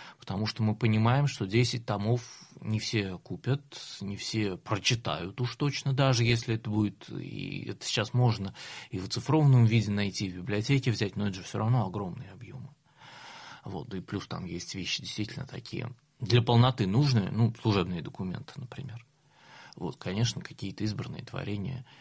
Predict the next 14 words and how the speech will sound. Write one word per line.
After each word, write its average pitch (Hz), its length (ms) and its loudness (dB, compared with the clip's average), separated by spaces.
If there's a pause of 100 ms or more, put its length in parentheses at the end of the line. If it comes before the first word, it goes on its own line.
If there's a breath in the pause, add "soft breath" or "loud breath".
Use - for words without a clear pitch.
(160 loud breath)
они 85 320 -8
нужны. 90 420 -8 (320)
Тем 87 140 -6
более 92 180 -8
теперь - 240 -4
есть 90 340 -2
из - 60 -6
чего 95 340 -4
избрать, 92 460 0
потому - 320 -14
что - 180 -14
есть - 280 -10
весь - 200 -10
корпус. - 420 -12